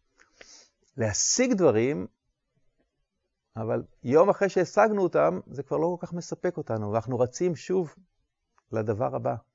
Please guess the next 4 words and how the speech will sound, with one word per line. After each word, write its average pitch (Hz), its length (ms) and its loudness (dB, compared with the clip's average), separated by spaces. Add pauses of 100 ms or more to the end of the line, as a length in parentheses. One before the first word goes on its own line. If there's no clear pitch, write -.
(2000)
ואחד 104 460 0
הדברים 160 460 0
שהתרגול 143 840 0 (1700)
וההתבוננות 107 1000 -4